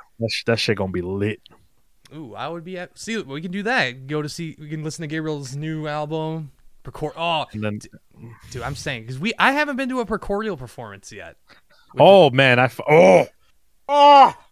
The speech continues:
Speaker 1: Man.
Speaker 2: I mean, like, obviously,
Speaker 1: They
Speaker 2: I
Speaker 1: fu-,
Speaker 2: wasn't,
Speaker 1: they
Speaker 2: I wasn't there for the show when they performed, you know,
Speaker 1: Yeah.
Speaker 2: afterwards. But, like, them performing at a concert or something, have not experienced that yet.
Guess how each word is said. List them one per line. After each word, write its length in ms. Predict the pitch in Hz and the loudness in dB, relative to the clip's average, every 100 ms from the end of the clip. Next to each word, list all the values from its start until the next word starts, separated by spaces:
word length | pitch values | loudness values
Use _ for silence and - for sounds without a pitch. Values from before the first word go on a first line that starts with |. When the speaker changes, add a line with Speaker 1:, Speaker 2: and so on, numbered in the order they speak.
| _ _ _ _ _ _ _ _ _ | _ _ _ _ _ _ _ _ _
Speaker 1:
Man. 520 | 113 123 143 131 95 _ _ _ _ _ _ _ _ _ _ - | -16 -6 -2 -2 -4 _ _ _ _ _ _ _ _ _ _ -8
Speaker 2:
I 40 | |
mean, 140 | 180 185 | -6 -4
like, 200 | 165 - | -4 0
obviously, 340 | 160 202 220 | 0 0 -2
Speaker 1:
They 60 | 196 | -4
Speaker 2:
I 20 | 180 | -2
Speaker 1:
fu-, 60 | |
Speaker 2:
wasn't, 280 | 180 156 175 | -2 -4 -4
Speaker 1:
they 40 | |
Speaker 2:
I 40 | 151 | -2
wasn't 320 | 165 180 185 | -2 -2 -4
there 180 | 170 170 | -6 -8
for 100 | 143 | -10
the 100 | 135 | -16
show 380 | - 131 123 135 | -14 -10 -6 -6
when 160 | 123 | -8
they 100 | 123 | -10
performed, 760 | 120 117 - 107 110 135 156 180 _ _ _ _ | -12 -16 -16 -14 -12 -12 -14 -18 _ _ _ _
you 100 | 127 | -14
know, 60 | 113 | -8
Speaker 1:
Yeah. 120 | 110 | -6
Speaker 2:
afterwards. 640 | 117 127 160 170 180 - _ _ - | -4 -6 -10 -12 -14 -18 _ _ -10
But, 240 | 127 120 | -8 -8
like, 240 | 110 107 _ _ _ _ _ _ | -10 -16 _ _ _ _ _ _
them 240 | 123 131 | -8 -8
performing 600 | 139 135 135 135 143 139 | -8 -10 -10 -10 -10 -12
at 240 | 131 117 120 | -12 -12 -12
a 40 | |
concert 440 | - 135 120 - 151 | -12 -12 -12 -14 -14
or 40 | |
something, 340 | 147 170 170 131 | -12 -12 -14 -8
have 200 | 120 117 | -8 -6
not 260 | 127 151 - | -8 -10 -16
experienced 460 | - 185 196 202 | -16 -8 -8 -8
that 200 | 185 165 | -8 -10
yet. 280 | 151 151 151 | -10 -12 -12